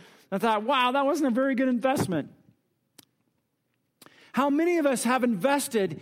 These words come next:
in the life of a person, a child, from the name of Jesus and walked away from that investment and thought, "Nah, that was, that was a waste of time"?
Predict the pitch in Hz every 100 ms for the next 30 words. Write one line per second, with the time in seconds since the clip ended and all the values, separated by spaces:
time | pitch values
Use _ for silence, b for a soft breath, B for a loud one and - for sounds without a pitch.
0 | - 226 233 226 240 277 - 220 196 -
1 | 240 233 - 208 185 - 208 202 180 156
2 | B B 208 214 208 226 247 208 - 202
3 | 240 208 165 - 185 170 139 151 240 262
4 | 262 233 240 214 214 202 196 214 - 185
5 | 165 180 170 202 190 175 170 143 107 _
6 | _ b b b b 240 147 117 151 202
7 | - - 190 143 120